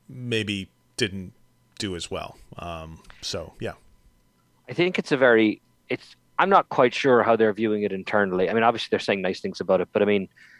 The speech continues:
Speaker 2: it's a potentially incredibly ambitious game in the sense that they're Crusader Kings and Hearts of Iron games, which have made a lot of money for that company and just, and deservedly so. Um,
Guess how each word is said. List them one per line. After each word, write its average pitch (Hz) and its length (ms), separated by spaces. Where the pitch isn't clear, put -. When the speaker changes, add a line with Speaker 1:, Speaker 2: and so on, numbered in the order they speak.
Speaker 2:
it's 117 220
a 117 40
potentially 139 640
incredibly 117 800
ambitious 95 440
game 90 400
in 101 120
the 98 80
sense 101 360
that 98 160
they're 113 100
Crusader 113 340
Kings 131 320
and 107 80
Hearts 110 220
of 107 80
Iron 110 260
games, 101 300
which - 160
have - 80
made 101 100
a 98 40
lot 92 100
of 92 60
money 110 200
for 101 140
that 92 120
company 87 580
and 101 120
just, - 240
and 95 180
deservedly 101 440
so. 85 500
Um, 104 380